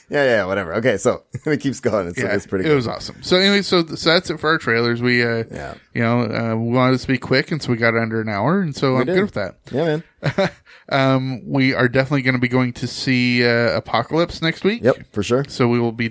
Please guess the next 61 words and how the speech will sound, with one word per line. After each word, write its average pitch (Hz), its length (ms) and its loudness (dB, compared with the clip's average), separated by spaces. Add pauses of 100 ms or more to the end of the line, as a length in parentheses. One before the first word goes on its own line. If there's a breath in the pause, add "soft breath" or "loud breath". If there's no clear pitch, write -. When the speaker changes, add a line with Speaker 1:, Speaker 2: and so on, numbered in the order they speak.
(160)
Speaker 2:
coming 127 240 -2
back 113 240 0
at 117 220 0
you 117 220 2
in 113 100 -4
about 113 220 -2
a - 20 -2
week 113 160 -4
and 113 100 -10
a 117 40 -6
half 113 140 -4
to - 80 -18
Speaker 1:
Yep. - 60 -10
Speaker 2:
talk 120 120 0
about 117 200 -2
that. 214 280 0 (480 loud breath)
Um, 120 240 2
as 120 260 2
for 127 140 -2
now, 147 160 4
thanks 143 260 0
for - 80 -6
tuning 127 340 -2
into 123 140 -4
The 120 100 0
Usual's 120 440 2
Real 120 240 0
Reviews. 120 460 0
We 139 80 -2
welcome 120 300 -2
all 120 200 -2
feedback. 156 640 -6 (440 loud breath)
Um, 120 200 2
if 127 100 -4
you 135 60 4
have 120 100 4
any 123 100 2
questions 127 480 -2
or, 113 400 2
or 107 200 2
comments - 440 -2
p-, - 240 -4
and 120 140 -2
you 117 80 -4
want 123 220 0
to 120 160 -4
read 123 560 0
anything 131 360 0
we 123 80 -2
discussed 127 380 -2
on 127 80 -2
the 120 60 -4
show, 139 180 -2
please 147 260 -4
take 127 140 -2
a 123 60 -2
look 113 100 -2
at - 60 -10
our 107 120 -2
show 135 200 0
notes. 214 280 -4